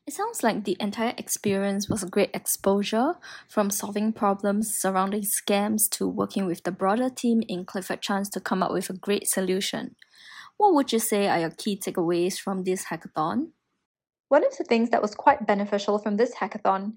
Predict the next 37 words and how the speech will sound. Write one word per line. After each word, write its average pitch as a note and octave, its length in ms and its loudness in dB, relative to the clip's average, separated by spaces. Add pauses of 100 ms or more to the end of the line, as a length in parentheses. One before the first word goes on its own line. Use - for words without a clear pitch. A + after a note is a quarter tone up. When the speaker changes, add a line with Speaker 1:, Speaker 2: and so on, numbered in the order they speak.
Speaker 2:
is - 120 -6
that C#4+ 120 8
we D4 100 -2
had D4+ 160 6
to - 60 -8
go D#4 220 8
through F4 280 2
training A3 440 4
and G#3 100 0
a G3 80 0
design G3 540 2
thinking F#3+ 420 -2
workshop. - 460 2 (680)
I A#3 100 4
think D#4+ 280 0
that A3 180 6
really G#3+ 260 6
helped G3+ 280 4
us - 380 4
to A3 100 -4
not G#3 260 4
jump G3+ 280 4
to G3 100 -10
the F#3+ 100 0
solution F#3+ 720 -4
straight A3 340 2
away, C4+ 320 2 (440)
which F4+ 140 0
I E4+ 80 6
think G#4+ 240 0
is - 220 -2 (220)
a - 40 0
very A3 260 8
easy G#3+ 320 2
thing G#3 200 4
to G#3 100 -4
do. F#3 320 0